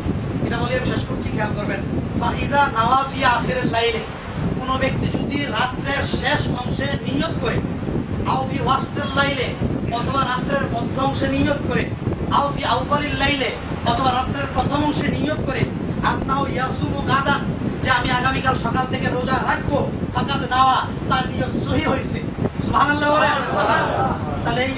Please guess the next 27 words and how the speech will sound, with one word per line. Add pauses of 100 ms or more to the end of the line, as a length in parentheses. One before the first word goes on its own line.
আহলে
হাদিসদের
ইমাম
শায়েখ (360)
ইবনে
বাজ (400)
সে
স্পষ্ট
করেই
বলেছে
এখানে, (400)
এখানে
কোনো
অস্পষ্টতা
নাই। (380)
সে
স্পষ্ট
করেই
বলেছে (420)
যে
রাত্রের
প্রথম (120)
ভাগ,
শেষ
ভাগ
অথবা
মধ্যভাগ,